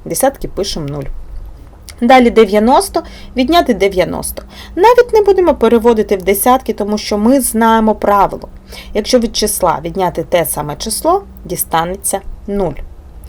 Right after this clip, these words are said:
Ну, а якщо до нуля додати будь-яке число, то отримаємо це саме число, тому що у нас нічого не було. Вісімдесят ми додали, звичайно, що у нас стало вісімдесят. Нічого не змінилося.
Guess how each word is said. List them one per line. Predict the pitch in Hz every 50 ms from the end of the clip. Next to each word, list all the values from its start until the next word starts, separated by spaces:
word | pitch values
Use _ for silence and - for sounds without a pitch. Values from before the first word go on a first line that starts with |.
| - - - - - -
Ну, | 415 440
а | 359
якщо | 277 214 - - 226 202
до | 170 - 247 240
нуля | 226 214 202 196 185 175 156 143
додати | 139 170 175 165 175 170 156 - - 151
будь-яке | 147 156 143 - 233 262 277 247 - - 170 - - 139
число, | 135 - - - - - - 226 254 359
то | 381 - - 202 185
отримаємо | 175 - 220 226 240 294 330 330 330 320 311 320 311
це | 311 - - - - 165 175 214 262 294
саме | - - 160 147 143 143 143 151 170 175 - -
число, | - - 156 - - 151 147
тому | - 196 208 202
що | - - 190
у |
нас | 170 156 143 -
нічого | 214 214 262 247 247 - 254 196 202 202
не | 190 180 165
було. | 143 156 156 147 151 196 254 320 - - - - - - - - - -
Вісімдесят | 196 254 240 - 254 240 226 202 196 208 208 - - 160 151 151 -
ми | 170 165 165
додали, | 147 156 185 202 160 143 147 143 147 165 220 285 381 381 - - - - - - - - -
звичайно, | 151 160 170 - - 233 285 285
що | - - 175 160
у |
нас | 151 143 139 -
стало | - - 185 208 220 190
вісімдесят. | 170 156 - - - 175 156 143 - - - - 120 - - -
Нічого | - 165 - - - 180 202 269 262 254
не | 202 160 147 151 170
змінилося. | 170 - - 151 139 131 117 101 - - - - - - -